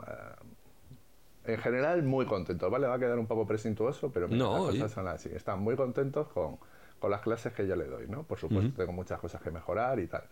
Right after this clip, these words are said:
Speaker 1: eso no. Pero me dicen que soy un poco, eh, la excepción. Y a mí eso me jode, ¿no? Porque yo también veo compañeros bastante, bastante buenos.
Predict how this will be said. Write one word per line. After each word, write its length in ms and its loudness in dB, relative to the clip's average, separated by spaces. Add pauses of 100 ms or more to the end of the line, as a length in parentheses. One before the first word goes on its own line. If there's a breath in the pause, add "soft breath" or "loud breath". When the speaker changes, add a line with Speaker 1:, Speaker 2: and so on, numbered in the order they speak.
(100)
Speaker 1:
eso 260 -6
no. 380 -6 (1000 loud breath)
Pero 640 4
me 120 2
dicen 300 0
que 100 0
soy 600 -2
un 100 2
poco, 840 4
eh, 160 4
la 200 4
excepción. 600 -2 (400)
Y 160 0
a 60 2
mí 120 2
eso 240 0
me 200 0
jode, 360 -2
¿no? 160 0
Porque 260 -4
yo 100 0
también 280 -2
veo 100 0
compañeros 580 0
bastante, 480 -4
bastante 500 -4
buenos. 320 -4